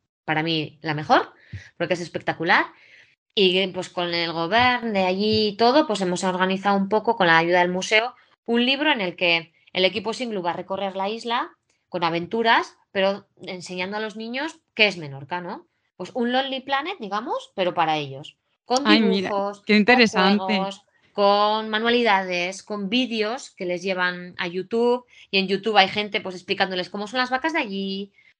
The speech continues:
Speaker 1: eh, para que ellos también, ¿no? Pues, puedan vivir, eh, Menorca desde el punto desde el, en el que estén, sin tener que ir allí. Entonces, hay mucho curro todavía, porque tengo mucho curro audiovisual, sobre todo, porque fuimos, eh, estuvimos veinte días allí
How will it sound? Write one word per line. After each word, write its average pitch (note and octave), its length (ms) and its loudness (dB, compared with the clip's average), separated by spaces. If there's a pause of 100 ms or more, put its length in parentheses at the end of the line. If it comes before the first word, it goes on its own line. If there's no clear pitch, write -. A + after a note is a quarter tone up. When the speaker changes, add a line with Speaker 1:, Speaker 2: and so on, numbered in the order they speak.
Speaker 1:
eh, F#3 260 -2
para E3+ 220 0
que F#3+ 80 0
ellos G3+ 200 -2
también, G#3+ 280 -4
¿no? B3+ 160 -4
Pues, G3 340 -8
puedan G#3+ 340 2
vivir, G#3+ 520 -2 (180)
eh, F3 300 -4
Menorca F3+ 420 -2
desde F3+ 180 -4
el F3 80 -8
punto G#3 260 -4
desde F3+ 280 -6
el, E3 120 -4
en D#3+ 60 -6
el D#3+ 160 -8
que E3+ 80 -6
estén, A3+ 320 -2
sin F#3+ 200 -8
tener E3+ 240 0
que F#3+ 100 -4
ir E3+ 100 0
allí. G3 480 -4 (760)
Entonces, G3 560 0
hay F3+ 120 4
mucho G3 260 0
curro A#3 300 -2 (160)
todavía, F3+ 460 -2
porque F3 260 -6
tengo E3 260 -6
mucho E3 240 -8
curro F3 180 -4
audiovisual, E3+ 600 0
sobre E3+ 240 -6
todo, G3 260 -6
porque F3+ 280 -6
fuimos, F3+ 480 -6 (420)
eh, F3+ 140 -4
estuvimos F#3+ 400 -4
veinte G#3 280 0
días G#3 280 -6
allí A3 380 -6